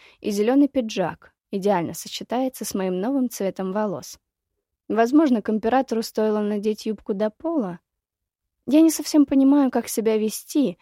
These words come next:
и это лишь усиливает нервозность. Должна ли я поцеловать подол его мантии? Если в наши времена он уже не носит мантию,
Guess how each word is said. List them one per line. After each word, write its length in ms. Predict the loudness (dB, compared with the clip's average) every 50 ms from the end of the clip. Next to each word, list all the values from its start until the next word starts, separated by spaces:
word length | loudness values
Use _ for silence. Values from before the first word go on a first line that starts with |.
| _ _ _ _ _ _
и 80 | 4 4
это 180 | 6 6 4
лишь 280 | 2 2 0 0 -2 -6
усиливает 640 | -8 -8 -4 -2 0 0 0 0 0 -2 -2 -2 -2
нервозность. 760 | -2 -2 -2 -2 -2 -2 -2 -4 -6 -8 -8 -10 -16 -20 -20 _ _ _ _ _ _ _ _ _ _ _
Должна 460 | 2 4 4 4 4 2 0 0 0
ли 120 | 2 2 2
я 140 | 2 2 0
поцеловать 640 | -2 -6 -6 -2 0 0 0 0 0 -2 -2 -4
подол 320 | -4 -2 -2 0 -2 -2
его 240 | -2 -2 -2 -4 -4
мантии? 640 | -4 -6 -6 -6 -6 -6 -8 -8 -8 -8 -8 -8 -10 -14 _ _ _ _ _ _ _ _ _ _ _ _ _ -2
Если 320 | 0 2 2 2 2 0
в 40 | 0
наши 280 | 0 0 0 0 -2 -2
времена 420 | -2 -2 -2 0 0 0 0 0
он 120 | 0 0
уже 180 | -2 -2 -2 -2
не 120 | -2 -2
носит 380 | -2 -2 -2 -4 -6 -8 -8 -6
мантию, 540 | -4 -2 -2 -2 -4 -2 -2 0 0 0